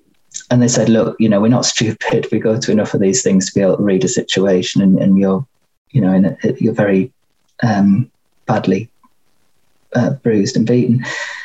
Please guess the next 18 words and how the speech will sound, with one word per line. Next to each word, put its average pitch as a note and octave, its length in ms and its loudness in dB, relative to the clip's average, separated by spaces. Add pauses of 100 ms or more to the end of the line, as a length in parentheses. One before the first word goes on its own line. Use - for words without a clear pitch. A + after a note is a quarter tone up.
(840)
Um, A2+ 720 2 (220)
and A#2+ 200 4
they A2 440 2
took B2+ 340 -2 (520)
my G#2 500 0
then A2 200 2
wife G#2 380 0
away. C3 680 2
They - 160 0
arrested A2+ 460 0
her, A#2 140 2
handcuffed A2+ 560 0
her, B2 60 -6
took - 240 -4
her. A2 260 -2 (920)
Uh, G2+ 240 0
she - 180 -2
was G#2 360 -2